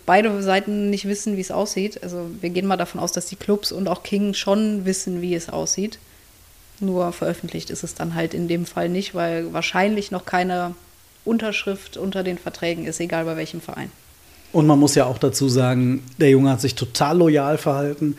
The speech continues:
Speaker 2: Der hat auch in der Schlussphase der Saison berechtigterweise viel Spielzeit bekommen,
Speaker 1: Ja.
Speaker 2: ähm, weil er sich ganz solide, ähm, und, und stabil gezeigt hat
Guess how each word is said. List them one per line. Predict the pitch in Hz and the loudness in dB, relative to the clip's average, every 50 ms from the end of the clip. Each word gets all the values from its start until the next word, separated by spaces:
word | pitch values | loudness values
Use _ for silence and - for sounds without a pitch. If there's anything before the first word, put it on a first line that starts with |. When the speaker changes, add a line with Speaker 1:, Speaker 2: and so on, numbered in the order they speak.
| - - - - - - - | -8 -16 -20 -20 -20 -2 2
Speaker 2:
Der | 143 143 | 4 4
hat | 135 | 6
auch | 147 139 135 - - - - - - _ _ | 4 2 0 -4 -10 -16 -20 -20 -20 _ _
in | _ 165 147 139 143 135 135 127 | _ 6 6 8 8 8 6 6
der | 127 120 | 4 2
Schlussphase | - - 160 170 - - - 175 160 156 143 151 | 4 6 6 6 6 6 4 4 2 4 2 4
der | 147 147 139 | 6 6 6
Saison | 123 131 127 123 135 135 135 135 135 135 127 | 6 4 4 4 4 6 6 6 4 4 4
berechtigterweise | 107 147 - 131 160 156 - - 170 151 - - 139 127 135 139 147 160 156 156 151 | 2 2 4 4 2 2 2 0 0 0 2 2 2 2 2 4 4 4 4 4 0
viel | - - 151 143 131 | 2 4 4 4 4
Spielzeit | - - 175 190 196 - 190 175 165 - | 4 2 2 2 4 4 2 2 0 -2
bekommen, | - 160 - - 151 151 147 151 151 | -6 -8 -2 0 0 2 2 2 2
Speaker 1:
Ja. | 214 220 220 - - - - - - - - | 2 0 -2 -6 -14 -20 -20 -20 -12 -4 0
Speaker 2:
ähm, | 139 135 135 131 110 | 2 4 4 4 6
weil | 139 143 156 | 6 6 8
er | 147 | 6
sich | 131 131 127 - - - - - - - | 6 4 0 -2 -6 -10 -18 -18 -4 0
ganz | 151 139 160 185 170 - - | 2 4 4 4 2 2 2
solide, | 147 147 147 143 135 143 151 170 160 175 165 165 160 156 - - - - - - - - - - | 2 2 2 2 2 2 2 4 6 6 6 6 6 4 0 -4 -10 -16 -18 -18 -18 -12 -6 -2
ähm, | 139 135 135 135 139 135 - | 0 0 0 0 -2 -4 0
und, | 175 151 139 131 - - - - | 2 2 4 4 0 -2 -4 -2
und | 160 139 131 127 123 - - | 0 0 0 0 -2 -6 -6
stabil | - - - 160 143 131 127 156 190 202 202 | -4 0 4 4 4 4 6 6 6 6 6
gezeigt | 190 - - - 165 160 160 156 - | 4 2 2 0 -2 -2 -2 0 0
hat | 160 160 156 - | 0 0 0 -2